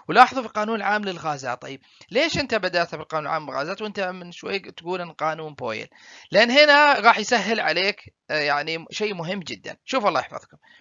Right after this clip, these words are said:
الآن لو، آه، الآن أنت في كل، لا، في كل قانون راح نثبت واحد من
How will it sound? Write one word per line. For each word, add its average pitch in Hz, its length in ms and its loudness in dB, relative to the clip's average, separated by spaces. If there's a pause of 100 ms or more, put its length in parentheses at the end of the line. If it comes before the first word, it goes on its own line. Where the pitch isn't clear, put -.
(320)
الآن 254 580 4
لو، 226 460 0 (200)
آه، 180 640 -2
الآن 220 460 0 (100)
أنت 208 240 -6
في 208 200 -4
كل، 254 380 -4
لا، 233 220 4
في 190 140 -8
كل 240 380 -4 (420)
قانون 240 480 2
راح 214 200 2
نثبت 220 520 -2
واحد 226 320 2
من 240 320 -4